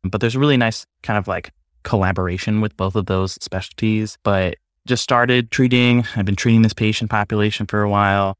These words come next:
Um, so I see anything, you know, and everything vestibular, concussions, headaches, dizziness, migraines, vertigo. So kinda you name it, anything that kind of crosses my way, you know,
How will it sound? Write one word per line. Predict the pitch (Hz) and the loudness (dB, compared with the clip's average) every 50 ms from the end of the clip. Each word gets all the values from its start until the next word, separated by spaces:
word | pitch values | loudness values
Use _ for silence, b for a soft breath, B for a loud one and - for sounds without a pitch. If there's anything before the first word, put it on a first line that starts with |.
| _ _ - | _ _ -12
Um, | - 104 92 87 | -8 -6 -6 -6
so | - 104 | -4 -4
I | 101 | -4
see | - - 123 - | -2 -2 -2 0
anything, | 107 110 113 107 - 113 113 113 113 113 113 - _ _ - | 2 0 0 0 2 2 4 4 4 2 0 -2 _ _ -4
you | 117 107 | -2 0
know, | 98 90 90 | 0 0 -2
and | 95 - 95 104 | -4 -6 -6 -6
everything | 139 170 175 - 170 160 156 160 | -4 -4 -4 -2 -2 -2 0 -2
vestibular, | 160 143 143 - - 156 151 160 156 156 156 151 151 151 - _ _ _ _ _ _ | -2 -2 -4 -2 -2 -2 -2 -2 -2 -2 -2 -2 -2 -4 -6 _ _ _ _ _ _
concussions, | - - 110 - 127 117 - - 123 120 120 120 117 - | -6 -6 -4 -2 -2 -4 -2 -2 -2 0 0 0 0 -2
headaches, | - 113 113 117 113 113 110 - - - - - - - _ - | -2 0 2 4 4 4 2 0 -6 -14 -12 -12 -12 -12 _ 0
dizziness, | - 110 110 110 113 110 113 110 110 - - | 0 2 2 2 2 0 2 0 -2 -2 -2
migraines, | - 104 104 104 107 104 110 110 107 107 110 107 107 110 107 - - - | 0 2 2 4 2 2 2 2 2 2 0 2 2 2 0 0 -4 -2
vertigo. | - 110 113 113 113 113 113 110 110 110 107 107 | 0 0 2 2 0 0 0 0 0 0 0 -2
So | 107 - 101 104 | -2 -2 -4 -4
kinda | - - 147 160 165 | -2 0 2 2 4
you | 143 131 | 4 4
name | 131 123 127 127 127 | 4 4 4 4 2
it, | 123 127 - _ _ _ _ - | 2 -2 -4 _ _ _ _ -4
anything | 117 117 117 - 123 117 | -2 -2 0 0 0 0
that | 113 107 - | 0 -2 -2
kind | - 107 107 | -2 -2 -2
of | 98 | -2
crosses | - - 101 101 - 104 98 | -2 -2 -2 0 0 0 0
my | 101 104 101 98 | 2 2 2 2
way, | 101 101 98 98 98 95 _ _ _ _ - | 2 2 0 -2 -2 -6 _ _ _ _ -6
you | - 104 | -2 -2
know, | 92 90 | -2 -2